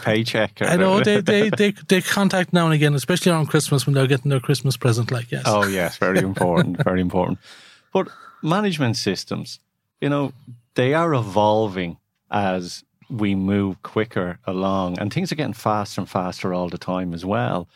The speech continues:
Speaker 1: So, you know, is it important, like, for a company to have a management system, or, you know, should they, a lot of them still use pen and paper like
Speaker 2: Mm.
Speaker 1: I'm scribbling here?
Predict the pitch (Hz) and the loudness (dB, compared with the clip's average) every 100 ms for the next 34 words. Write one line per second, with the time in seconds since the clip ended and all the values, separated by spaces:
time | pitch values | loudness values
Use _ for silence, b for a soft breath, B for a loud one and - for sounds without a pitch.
0 | b b b - 143 - _ _ _ - | b b b -4 -4 -6 _ _ _ -4
1 | 165 165 - _ _ 196 233 196 156 175 | -2 -2 -6 _ _ -2 0 0 0 0
2 | 190 156 - - - 120 117 - 120 190 | 0 -2 -6 -8 -2 -2 -4 0 0 2
3 | 180 - 127 98 98 - 98 82 98 92 | -2 -2 -2 -2 -2 -2 -4 0 0 2
4 | 92 - - 95 98 101 92 92 87 - | 0 -4 -6 0 2 2 -2 -4 -4 -2
5 | 95 - - 90 - 104 95 - _ _ | -2 -2 -4 -4 0 0 0 -6 _ _
6 | - 107 104 - 117 117 117 107 _ - | 0 0 0 -2 -2 0 -2 -6 _ -2
7 | 117 139 147 127 117 - - - 127 127 | 0 2 0 -2 -2 -6 -14 -4 -2 0
8 | 123 120 - 123 127 120 127 135 127 120 | -2 -6 -6 -2 0 0 0 0 0 2
9 | 123 127 - - 131 123 123 151 | 4 2 0 -2 -2 0 0 -2